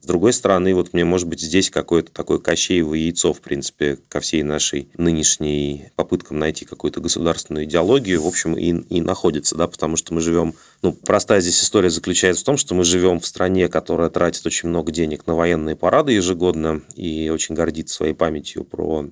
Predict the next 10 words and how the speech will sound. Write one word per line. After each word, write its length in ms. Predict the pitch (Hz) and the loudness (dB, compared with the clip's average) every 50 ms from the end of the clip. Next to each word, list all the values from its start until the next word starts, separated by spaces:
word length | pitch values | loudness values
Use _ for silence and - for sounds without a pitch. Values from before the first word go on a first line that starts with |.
| - | -12
Великую 440 | - - 80 82 82 78 - - 80 | -10 -6 -4 -2 -2 -2 -2 -2 -2
Отечественную. 720 | 80 - 131 139 131 - - - 87 87 85 82 78 76 - _ - | 0 2 2 2 2 0 0 0 -2 0 0 0 -2 -4 -10 _ -12
И 100 | - 87 | -8 -2
при 160 | - 87 95 | 0 2 4
этом 220 | 110 110 - 92 92 | 4 2 2 0 0
эта 160 | 92 - 90 | 0 0 -2
же 120 | 82 78 | -6 -6
страна, 420 | - - - 92 85 87 95 104 101 | -6 -4 -2 0 0 2 2 2 2
она 200 | 87 80 80 82 | 2 0 -2 -2
абсолютно 580 | - - - 82 82 87 87 - 80 76 - | -4 -4 -4 -2 -2 -2 -2 -2 -4 -6 -6